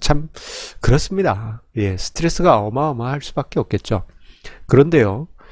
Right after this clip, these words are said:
저 일봉 차트를, 예,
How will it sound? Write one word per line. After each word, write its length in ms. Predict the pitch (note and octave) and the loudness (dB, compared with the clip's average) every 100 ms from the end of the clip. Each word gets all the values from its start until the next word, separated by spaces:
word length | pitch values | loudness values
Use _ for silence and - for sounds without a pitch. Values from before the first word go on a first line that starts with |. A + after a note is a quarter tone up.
| - - _ | -20 -20 _
저 880 | - A2+ C3+ C#3 C#3 C3+ C3+ C3 E3+ _ | 2 6 8 6 6 6 4 0 -4 _
일봉 640 | - C#3 D#3 D#3+ C#3+ D3+ D3+ | 4 6 6 6 4 4 2
차트를, 720 | - B2 - A#2 C3+ G2 G#2+ - - - - | -2 -2 4 4 4 -4 -8 -18 -20 -16 -4
예, 200 | G#2 | -2